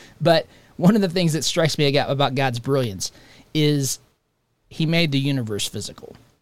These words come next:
It wasn't just spiritual. He could have made it just a spiritual world, but he made it physical. And in a sense,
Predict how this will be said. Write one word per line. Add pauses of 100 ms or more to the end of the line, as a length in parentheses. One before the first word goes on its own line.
(280)
It
wasn't
just
spiritual.
He
could
have
made
it
just (220)
a
spiritual (200)
world,
but
he
made
it
physical.
And
in
a
sense,